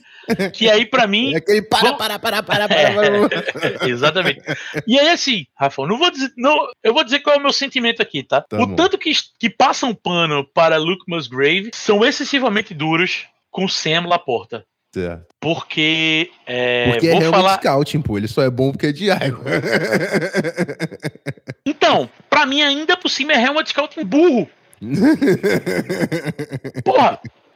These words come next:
Speaker 2: o mesmo coach produziu George Kittle, T J Hawkinson e Noah Fant.
Speaker 1: Sim.
Speaker 2: E se você ainda quiser fazer helmet scouting, ainda tem um Dallas Clark aí pra tu botar nessa,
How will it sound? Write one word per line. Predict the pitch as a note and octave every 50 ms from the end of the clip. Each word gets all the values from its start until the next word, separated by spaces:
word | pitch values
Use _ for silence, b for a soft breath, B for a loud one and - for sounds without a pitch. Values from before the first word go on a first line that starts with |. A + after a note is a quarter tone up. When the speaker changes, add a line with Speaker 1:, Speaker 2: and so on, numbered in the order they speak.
| _ -
Speaker 2:
o | A#3+ G#3+
mesmo | G#3+ A#3+ D#4 F#4 D4 E4 E4+ -
coach | - - F3 E3+ G3+ A#3 - - - - _ -
produziu | G3+ A#3 B3+ A3+ B3+ G3 - - D3 C#3 C3 B2+ A2+
George | G#2+ D#3 G3 G#3 G#3 -
Kittle, | - - D#3 D#3 D#3+ F#3 G3
T | - - E3
J | C#3 - F#3 F3+ C3+
Hawkinson | A#2+ C3+ D3+ - - F3 D#3+ - - F#3 G3+ _ -
e | D3 C#3
Noah | C#3 D3 E3 D#3+ -
Fant. | - - A2+ G2+ - _
Speaker 1:
Sim. | - - G#2 G2 F#2 E2+ D#2+ _ _ _
Speaker 2:
E | - F#3
se | - - F4
você | F#4 G4 - - C#4
ainda | B3 A3 A3+ B3 C#4+ C4+
quiser | - - F#3 C#3 D#3 D#3+ D3 C#3 C#3
fazer | - - E3+ D#3 C#3+ C3 C#3 C3+ A#2+ G#2+
helmet | C#3 E3+ G3 F#3+ E3 - -
scouting, | - - D3 D3 D#3+ D#3 - B2+ G#2+ -
ainda | G#3+ B3+ C#4 C#4+ C#4
tem | - C#4 D4
um | C#4+ A#3+
Dallas | C#4+ C#4+ D4+ E4 - -
Clark | - - - D#3+ D#3 D3+ D3 - - - D3+
aí | B2+ B2 A#2
pra | A2+ - B2
tu | - - C#3+
botar | C#3 C#3 - C3+ B2+
nessa, | - - - - C#3+ C3 B2+ A#2 A2 G#2